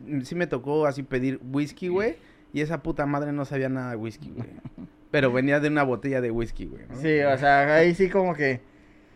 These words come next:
Speaker 2: son cosas que a la larga sí te puede hacer un chingo de daño.
Speaker 1: Pero
Speaker 2: Sí,
Speaker 1: ahí
Speaker 2: bueno.
Speaker 1: sigue de pendejo uno, güey. Ah, sí, échame dos, güey, ¿no? Para no hacer o-, otra vez la fila, güey.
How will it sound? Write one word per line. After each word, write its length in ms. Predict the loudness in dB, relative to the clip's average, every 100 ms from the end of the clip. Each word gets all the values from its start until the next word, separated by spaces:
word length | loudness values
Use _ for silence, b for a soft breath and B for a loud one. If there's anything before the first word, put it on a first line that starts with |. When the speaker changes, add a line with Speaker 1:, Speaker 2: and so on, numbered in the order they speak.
| b
Speaker 2:
son 220 | -2 0
cosas 300 | 0 -2 -4
que 280 | 0 0 0
a 140 | 2 4
la 140 | 6
larga 340 | 6 6 4 0
sí 120 | -4
te 100 | -4
puede 160 | -4 -2
hacer 160 | -4
un 180 | -4 -6
chingo 280 | -6 -8 -4
de 100 | 0
daño. 340 | 2 2 -2 -2
Speaker 1:
Pero 140 | 0
Speaker 2:
Sí, 40 | 2
Speaker 1:
ahí 60 |
Speaker 2:
bueno. 120 | 2 2
Speaker 1:
sigue 160 | 4
de 100 | 2
pendejo 440 | 0 0 0 0 2
uno, 320 | 4 4 2
güey. 340 | 2 0 -2 -10 -20 -20 -8
Ah, 200 | -4 -2
sí, 340 | 2 2 2 0
échame 360 | -2 0 0
dos, 300 | 4 6 6
güey, 240 | 4 -2 0
¿no? 160 | 0
Para 160 | 2 2
no 240 | 4 4
hacer 240 | 4 2 2
o-, 240 | 0 0
otra 200 | 0 2
vez 140 | 2 2
la 140 | 0
fila, 260 | 0 -2 -4
güey. 160 | -8